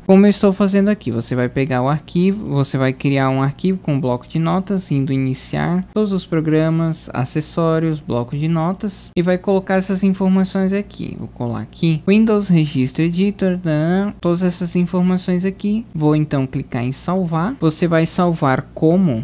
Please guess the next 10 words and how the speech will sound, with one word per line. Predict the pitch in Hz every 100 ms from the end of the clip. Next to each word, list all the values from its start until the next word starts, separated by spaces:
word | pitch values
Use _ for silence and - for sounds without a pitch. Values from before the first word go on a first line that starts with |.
| -
Você | 175 147 123
vai | 123 120
salvar | - 127 127 120
na | 120
área | 120 123
de | -
trabalho, | - 170 170 185 196
pode | - 135 -
ser | - 135
também, | 160 175 170